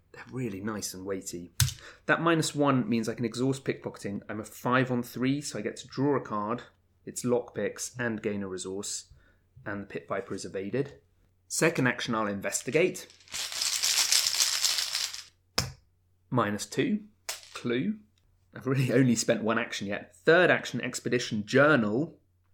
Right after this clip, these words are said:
I'll explore. I hit the Time-Racked Woods, which isn't connected, so I continue exploring into the circuitous trail, not connected,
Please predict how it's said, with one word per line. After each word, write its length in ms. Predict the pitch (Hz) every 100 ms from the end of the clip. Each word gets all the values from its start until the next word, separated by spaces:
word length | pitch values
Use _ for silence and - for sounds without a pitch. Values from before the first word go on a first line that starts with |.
| _ 113
I'll 100 | 110
explore. 680 | - - 120 110 127 - - _ _ _ _ _ _ _ -
I 60 | -
hit 460 | - 170 165 - - -
the 80 |
Time-Racked 600 | - 139 143 131 123 -
Woods, 380 | 107 127 160 -
which 180 | - -
isn't 280 | 143 135 -
connected, 480 | 110 107 - 135 135
so 160 | -
I 80 | 113
continue 600 | - 113 - - 175 156
exploring 600 | 120 - - 117 117 117 -
into 420 | 143 143 135 120
the 80 | 104
circuitous 1120 | - 117 107 - _ _ - 160 147 139 120
trail, 440 | - 123 110 135 147
not 320 | 113 110 -
connected, 560 | 107 101 - - 147